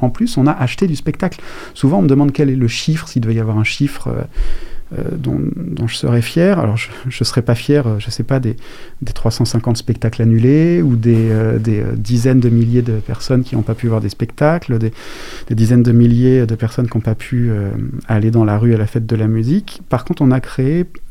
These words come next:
euh, plus de dix mille heures, euh, de travail, euh, de travail, point, cet été, entre les techniciens et les artistes, parce que la culture, c'est des gens, et derrière ces gens, c'est du travail, et c'est des crédits, et c'est une façon de vivre.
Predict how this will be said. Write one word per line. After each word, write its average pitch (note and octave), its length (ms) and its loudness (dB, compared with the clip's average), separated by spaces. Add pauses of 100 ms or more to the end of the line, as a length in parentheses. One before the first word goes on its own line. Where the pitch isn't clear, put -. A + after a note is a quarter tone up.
(100)
euh, A#2 100 0 (200)
plus D#3+ 160 0
de C3+ 100 2
dix B2+ 180 4
mille D3+ 220 6
heures, D#3+ 260 0 (460)
euh, C3+ 160 -2
de B2+ 120 0
travail, C#3 640 2 (680)
euh, A2+ 380 2
de A#2+ 100 0
travail, C3+ 460 2 (600)
point, C#3 280 0 (140)
cet - 260 -6
été, B2+ 260 -4 (360)
entre - 240 -2
les B2 100 2
techniciens B2+ 460 -2
et - 20 2
les C3 120 2
artistes, - 360 -6
parce A#2 200 -6
que C#3+ 220 -4 (180)
la A2 100 -2
culture, D3+ 540 -2 (260)
c'est - 220 -4
des A2 160 0
gens, C#3+ 260 0 (340)
et A2+ 80 -2
derrière A#2 280 2
ces A#2+ 120 -2
gens, C#3 140 0
c'est C#3+ 120 2
du B2 120 0
travail, A#2 500 -2
et A#2 120 0
c'est - 160 -4
des A#2 100 0
crédits, C3 520 0
et C3 40 -4
c'est - 140 -2
une A2+ 80 2
façon A#2 260 -2
de D3 60 4
vivre. B2+ 280 -2